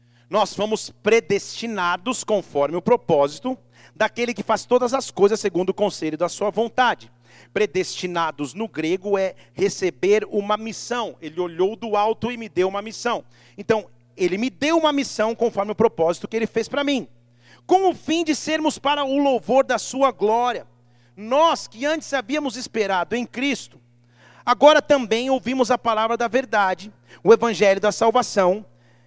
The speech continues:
e fomos nele, e tendo nele crido, presta atenção que nós recebemos, nós fomos selados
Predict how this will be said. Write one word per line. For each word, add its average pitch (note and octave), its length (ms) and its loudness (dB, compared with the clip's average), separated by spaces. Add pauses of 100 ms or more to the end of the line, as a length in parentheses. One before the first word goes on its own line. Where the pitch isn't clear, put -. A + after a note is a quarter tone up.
e A3 80 0
fomos C#4+ 400 6
nele, E4+ 400 2 (140)
e A3+ 100 -8
tendo F4 400 2
nele A#3 240 2
crido, A3 400 -2
presta G#3 340 -2
atenção G3+ 240 -2
que - 100 -8
nós F3+ 160 0
recebemos, C#3+ 580 -4 (260)
nós E3+ 360 -2
fomos F3+ 580 2 (300)
selados E3 1300 -2